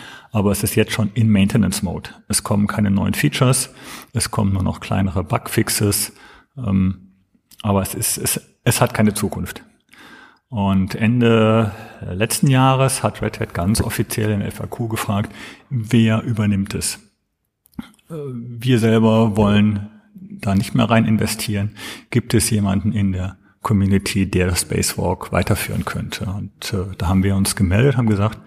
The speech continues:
wir würden das gerne machen, denn unser Produkt von suse Linux, der suse Manager, basiert darauf, hat, ähm, jede Menge Änderungen Erweiterungen, insbesondere, ähm, Salt von SaltStack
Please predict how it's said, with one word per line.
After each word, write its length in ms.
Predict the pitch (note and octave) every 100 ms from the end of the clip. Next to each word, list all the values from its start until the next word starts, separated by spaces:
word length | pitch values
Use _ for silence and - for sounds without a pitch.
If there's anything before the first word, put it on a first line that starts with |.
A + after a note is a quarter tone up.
| - - - - -
wir 220 | A2 G2
würden 240 | F#2 F#2+
das 180 | F2 -
gerne 220 | - E2+
machen, 320 | E2+ A2 C#3+
denn 100 | G2
unser 360 | G#2 G#2 G#2 G2+
Produkt 540 | - G#2+ G2+ A2 -
von 280 | - - G2+
suse 180 | F#2 F#2
Linux, 240 | G2 G#2 -
der 120 | G2
suse 260 | G2+ G2
Manager, 460 | G2 F#2+ A2 - A2
basiert 580 | F#2 F2+ F2+ B2 - -
darauf, 520 | B2+ C3 C#3 C#3+ - - - - -
hat, 560 | - G2+ - - - -
ähm, 460 | G#2 G2 F#2+ F#2+ F2+ - - _ _ _
jede 180 | G#2 G#2
Menge 380 | G2+ G2 G2 G2+ - - _ - _ _
Änderungen 800 | A2+ B2 C3+ A#2+ B2 A#2+ A#2+ B2 - - - _ _ _
Erweiterungen, 1000 | A2+ F#2+ G2+ A2+ A#2 A2 A#2+ A2+ A2+ A2+ - - - A#2+
insbesondere, 1300 | G#2+ - G#2 G#2 G2+ G2+ G2+ F#2+ F#2 F#2 E2 F#2+ F2
ähm, 220 | F2+ F2
Salt 640 | - G#2 G2+ A2 - - -
von 400 | - G#2+ F2+ D#2+
SaltStack 760 | - G#2+ C#3+ - C3 - -